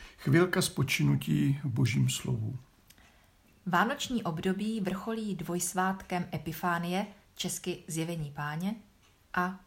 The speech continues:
Speaker 2: Křtu Páně.
Speaker 1: Výraz Epifánie je řeckého původu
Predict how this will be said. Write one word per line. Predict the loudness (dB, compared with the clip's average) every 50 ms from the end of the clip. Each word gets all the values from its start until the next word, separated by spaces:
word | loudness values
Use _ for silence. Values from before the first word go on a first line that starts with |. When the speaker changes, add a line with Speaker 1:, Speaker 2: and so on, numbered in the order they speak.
| _
Speaker 2:
Křtu | -8 -4 -4 -2 0 0 -2
Páně. | -2 0 -2 -2 -2 -2 -4 -6 -8 -10 -12 -18 _ _ _ _ _ -20 -20 -20 -20 -20 -20 -20 -20 -20 -20 -20 -20 -20 -16 _ -2
Speaker 1:
Výraz | 2 4 6 6 6 4 4 2 0 0 -2 -2 -2
Epifánie | -2 0 0 -2 -2 0 4 4 6 6 8 6 6 8 6 6 4 2 0 -2 0
je | 2 2 2
řeckého | 2 2 0 -2 0 0 2 4 4 4
původu | 4 4 2 0 0 2 2 0 0 0 0 0 -2 -6